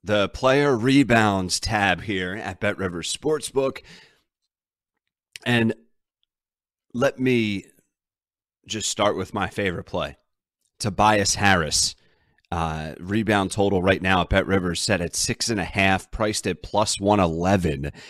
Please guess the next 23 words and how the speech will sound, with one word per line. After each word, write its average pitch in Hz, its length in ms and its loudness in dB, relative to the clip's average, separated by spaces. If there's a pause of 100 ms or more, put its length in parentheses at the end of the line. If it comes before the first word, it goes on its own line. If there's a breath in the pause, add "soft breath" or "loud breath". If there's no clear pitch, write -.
(140 loud breath)
Tobias 107 500 0
Harris 98 380 2
in 90 100 -2
four 104 300 0
games 98 320 -2
against 95 300 -6
the 90 60 -6
Toronto 95 420 0
Raptors 87 500 -2
averaged 92 560 0 (420 soft breath)
seven 135 440 0
point 117 280 0
eight 107 160 0
rebounds 101 520 0
a 87 80 -8
game. 78 440 -2
So - 180 0
he 120 200 2
averaged 104 540 4
almost 104 360 0
two 120 160 -2
rebounds 101 500 0
better, 98 380 4